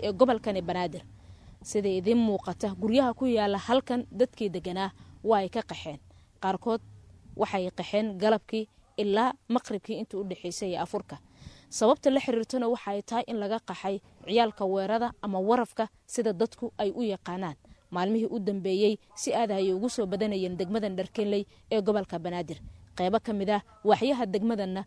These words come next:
dadka degan dhibaato xooggan ayay ku qabeen, kuwaas oo ka cabanayay una baahnaa in ciyaalkan weerada laga qabto. Laamaha amniga gaar ahaan taliska saldhigga degmada Dharkeenley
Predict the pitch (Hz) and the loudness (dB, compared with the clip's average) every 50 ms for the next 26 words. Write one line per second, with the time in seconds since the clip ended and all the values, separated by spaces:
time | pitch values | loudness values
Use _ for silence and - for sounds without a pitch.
0 | - - _ - _ 180 233 247 - - 220 196 190 196 175 202 226 - 214 196 | -10 -20 _ -18 _ 4 4 4 4 -2 -4 -2 -2 0 0 -2 0 0 -2 0
1 | 190 190 185 - 262 - - 202 190 180 202 202 202 _ _ _ - - 208 214 | 0 -2 0 -2 -4 -4 -2 -6 -2 0 0 -2 -2 _ _ _ -6 -2 0 0
2 | 196 - - 233 _ - 185 175 190 180 - - - - - - 240 208 196 208 | 0 0 -2 -8 _ -6 -6 -4 -6 -6 -8 -12 -20 -20 -4 0 2 2 2 0
3 | - - 214 208 - 269 - - 196 202 196 185 180 180 180 175 175 - - _ | -2 -4 -6 -2 -2 -2 -2 -2 -4 -2 -2 -2 0 0 0 0 -2 -2 -8 _
4 | _ - _ 170 220 226 202 175 196 175 170 180 196 196 196 _ _ - - - | _ -8 _ 2 2 4 4 2 -2 -4 -4 -4 -6 -6 -6 _ _ -10 -4 -4
5 | 220 196 151 214 214 196 175 - - 180 175 175 _ _ _ 208 202 185 185 185 | -4 -2 2 2 2 2 0 -4 -4 -4 -4 -6 _ _ _ -2 0 0 0 0
6 | 175 180 170 180 175 180 _ - 170 _ - - - _ _ _ _ _ _ _ | -2 -2 -4 -4 -6 -6 _ -10 -14 _ -18 -20 -20 _ _ _ _ _ _ _
7 | _ _ 156 165 160 185 190 185 190 196 214 208 208 185 196 180 180 185 180 180 | _ _ -6 -4 -2 0 0 0 0 -2 -2 -2 -2 -2 -2 -2 -2 -2 -2 -2
8 | 175 190 208 214 202 - _ _ _ _ _ - 214 214 214 202 - - 202 - | 0 0 0 0 -2 -6 _ _ _ _ _ -2 0 0 0 0 -2 -6 -6 -4
9 | - 202 185 208 214 190 202 175 185 196 214 202 208 190 185 - - - 240 214 | -4 -4 -2 0 0 0 -2 -2 -2 -2 -2 -2 -2 -4 -4 -8 -2 0 0 2
10 | 208 214 202 | 4 4 2